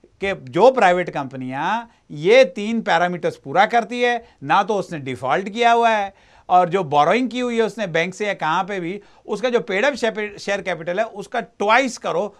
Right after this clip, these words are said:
उससे कम है, या पचास करोड़, ऐसा उससे कम है,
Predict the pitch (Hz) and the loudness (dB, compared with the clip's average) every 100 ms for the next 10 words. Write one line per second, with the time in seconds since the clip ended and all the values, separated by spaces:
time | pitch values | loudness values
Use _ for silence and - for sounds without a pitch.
0 | - 233 - 220 151 135 170 262 254 247 | -10 -8 -2 -2 0 0 2 4 4 4
1 | 208 196 _ _ _ _ 180 202 185 175 | 0 -6 _ _ _ _ 0 2 2 2
2 | 180 185 156 147 - - 170 175 202 185 | 2 2 0 -2 -6 -2 -2 0 -2 -2
3 | - 247 226 240 233 233 202 175 | 2 2 4 2 2 0 -2 -6